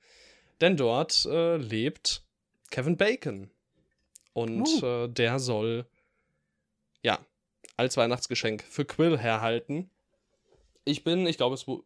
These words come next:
Speaker 1: wurde in diesem Podcast schon ein, zwei Mal thematisiert, kein wirklicher Fan von den Guardians of the Galaxy Filmen. Irgendwie geben die mir einfach nicht so wirklich was. Und so war's auch hier.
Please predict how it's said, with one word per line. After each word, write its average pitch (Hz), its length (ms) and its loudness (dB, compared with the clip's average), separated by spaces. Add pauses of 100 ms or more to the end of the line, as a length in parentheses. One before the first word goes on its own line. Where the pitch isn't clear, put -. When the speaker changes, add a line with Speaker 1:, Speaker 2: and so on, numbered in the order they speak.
(120)
Speaker 1:
wurde 127 380 -4
in 123 80 -6
diesem 117 400 -6
Podcast - 400 -8
schon 113 120 -6
ein, 110 140 -10
zwei - 160 -8
Mal 104 380 -10 (260)
thematisiert, 120 720 -6 (1080)
kein 151 280 0
wirklicher 151 420 0
Fan 131 400 -2
von 120 500 -2 (240)
den 117 160 -2
Guardians 113 360 -2
of 110 100 -6
the 113 80 -10
Galaxy 143 480 -2 (220)
Filmen. 160 500 2
Irgendwie 131 540 -2 (340)
geben 127 300 2
die 165 100 0
mir 165 160 0
einfach 156 320 -4
nicht 156 140 -4
so 151 160 -4
wirklich 156 280 -4
was. 160 220 2
Und - 160 -6
so 117 140 -2
war's 113 180 0
auch - 160 -4
hier. 156 400 -2